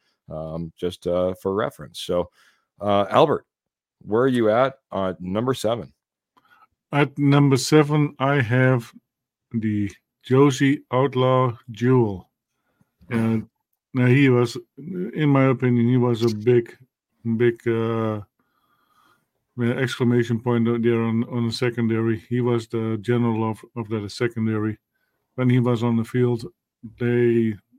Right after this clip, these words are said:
Speaker 2: they were better, and that's my opinion. And, yeah, although if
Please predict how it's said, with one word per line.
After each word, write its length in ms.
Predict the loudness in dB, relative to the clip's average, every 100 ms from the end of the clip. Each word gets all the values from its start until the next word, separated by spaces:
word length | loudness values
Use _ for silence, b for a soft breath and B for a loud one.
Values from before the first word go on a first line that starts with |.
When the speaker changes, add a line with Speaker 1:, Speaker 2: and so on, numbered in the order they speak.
| _ _ _ _ _ _ _ _ _ _ _ -20 _ _
Speaker 2:
they 240 | -6 0 2
were 180 | 2
better, 380 | 2 0 -2 -8 -14 _ _ _ -20 -10
and 220 | -4 -2
that's 200 | -2 -2
my 200 | 0 0
opinion. 440 | -2 -2 -4 -2 -4
And, 160 | -6 -10 b b b b _
yeah, 220 | 0 2 4
although 640 | 2 2 2 2 2 0
if 220 | -2 -4